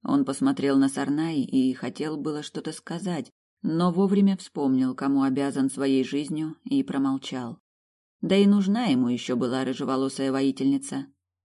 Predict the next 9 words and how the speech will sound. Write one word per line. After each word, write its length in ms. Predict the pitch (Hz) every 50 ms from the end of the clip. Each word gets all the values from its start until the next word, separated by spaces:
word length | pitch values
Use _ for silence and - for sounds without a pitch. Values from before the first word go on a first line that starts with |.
| _
Пока 360 | - 220 214 202 - 151 135
нужна. 540 | 127 127 127 127 - 127 127 123 117 113 - _ _ _ _ _ _ _ _ _ _ _ _ _
"Позволь 540 | _ - 151 139 135 143 156 180 190 190 185
мне 240 | 180 180 175 170 156
поговорить 540 | - 160 151 156 147 151 151 160 160 156 -
с 60 | -
твоей 360 | - 139 143 147 147 147 147
рабыней 460 | 143 147 143 135 156 156 151 143 143
наедине", 680 | 139 143 143 143 127 160 151 156 156 147 127 110 - -